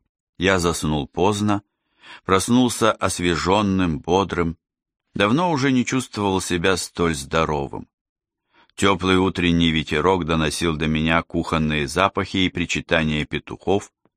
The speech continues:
В центре поселения плотники сколачивали помост. День я провёл у окна,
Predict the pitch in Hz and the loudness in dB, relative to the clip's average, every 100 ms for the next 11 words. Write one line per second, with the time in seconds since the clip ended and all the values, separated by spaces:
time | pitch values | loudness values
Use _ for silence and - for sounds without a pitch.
0 | _ _ _ _ _ - 143 151 147 139 | _ _ _ _ _ -2 0 2 0 0
1 | 131 - 117 143 143 117 95 107 117 - | -2 0 0 2 2 2 0 0 0 -2
2 | 101 92 - 87 90 95 87 87 85 - | -2 -4 -2 2 2 2 0 0 -2 0
3 | 80 71 64 - - - _ _ _ _ | -2 0 -4 -8 -12 -18 _ _ _ _
4 | _ _ _ - 76 123 156 120 123 - | _ _ _ -12 -2 0 2 0 0 0
5 | 101 95 107 95 85 78 - 50 50 | -2 0 0 2 0 0 -6 -8 -8